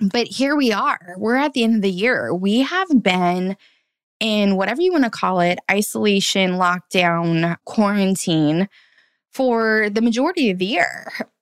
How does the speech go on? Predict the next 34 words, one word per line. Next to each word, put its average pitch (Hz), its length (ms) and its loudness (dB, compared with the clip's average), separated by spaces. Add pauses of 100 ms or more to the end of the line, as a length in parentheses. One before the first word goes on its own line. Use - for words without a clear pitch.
(100)
And 196 760 0 (280)
I 220 100 0
mean, 226 400 2
it 240 160 -2
went 277 200 0
by - 300 -2 (220)
fast. - 600 -4
And 220 400 0
the 202 60 -2
reality 254 600 0
is 190 320 -2
that 180 200 0
we 262 240 0
may 220 300 0
be 190 420 -2
in 190 240 2
this 180 260 0
same 196 540 0 (280)
situation, 180 680 0
the 165 100 0
same 185 280 0
predicament, 175 600 -2 (400)
the 208 160 2
majority 185 560 0
of 170 80 0
next - 340 -4
year. - 320 -2
I - 40 -2
mean, 220 180 2
depending 247 400 0
on 277 140 0
where 233 140 0
we 226 140 2
live 170 440 0